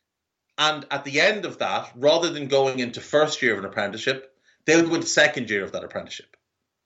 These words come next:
The apprenticeship can then be cut to three years rather than four. And they'll know going in that they like what they're doing. There's no point in a kid going in to become a carpenter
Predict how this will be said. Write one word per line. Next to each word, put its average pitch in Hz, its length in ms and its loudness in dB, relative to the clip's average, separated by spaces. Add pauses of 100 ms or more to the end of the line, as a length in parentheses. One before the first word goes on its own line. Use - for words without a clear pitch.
(300)
The 131 80 2
apprenticeship 139 500 2
can 123 100 -8
then 123 120 0
be 123 60 -6
cut 127 200 -4
to - 60 -18
three 127 260 0
years 104 240 -2
rather 101 200 0
than 95 120 -8
four. 120 380 0 (1900)
And 151 200 4
they'll 147 180 6
know 160 480 4
going 139 340 2
in 156 220 2
that 117 100 -6
they 123 80 0
like 120 320 2
what 107 120 -8
they're 127 200 -2
doing. 95 140 -6 (1120)
There's 127 120 -10
no 233 160 4
point 202 340 4
in 156 60 -8
a 139 40 0
kid 131 360 0
going 131 320 2
in 123 120 -2
to - 80 -16
become 107 540 -4 (220)
a - 40 -14
carpenter 107 760 0